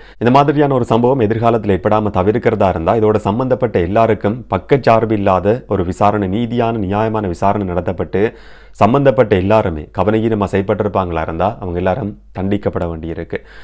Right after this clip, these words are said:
அப்படின்னா மட்டும்தான் எதிர்காலத்தில் இந்த மாதிரியான சம்பவங்கள் ஏற்படாம தவிர்க்க முடியும். இது வவுனியாவுல பதிவாகி இருக்கிற ஒரு சம்பவம் மட்டும்தான். அண்மையிலேயும் மன்னார்ல இந்த மாதிரியான ஒரு சம்பவம் பதிவாகி இருந்தது.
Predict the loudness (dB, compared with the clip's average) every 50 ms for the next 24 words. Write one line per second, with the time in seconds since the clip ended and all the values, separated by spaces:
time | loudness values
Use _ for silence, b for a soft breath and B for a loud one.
0 | B B B B 0 2 2 2 2 4 4 4 4 4 2 2 2 0 0 0
1 | 0 0 0 2 2 2 2 0 0 -2 -2 -2 -2 -2 -2 -2 -2 -2 -4 -4
2 | -4 -4 -2 0 0 0 0 0 -2 -2 -4 -2 -2 0 0 0 0 -2 -4 -4
3 | -2 -2 -2 -2 -2 -4 -6 -6 -6 -6 -8 -6 -6 -8 -8 B B B B B
4 | B B 2 4 4 6 6 4 4 4 2 2 2 2 2 2 2 2 0 2
5 | 2 2 2 2 0 0 0 0 2 2 2 2 2 2 2 0 0 -2 -2 0
6 | 2 2 4 4 2 2 0 -2 -2 -4 -4 -4 -6 -12 -14 -14 -10 -6 -4 -2
7 | 0 0 2 2 0 0 0 -2 -2 -2 -2 0 0 0 0 0 -2 -4 -4 -4
8 | -4 -4 -4 -4 -6 -4 -4 -4 -6 -4 -4 -4 -4 -2 -2 -4 -4 -4 -6 -6
9 | -6 -6 -6 -6 -8 -8 -10 -8 -8 -8 -8 -8 B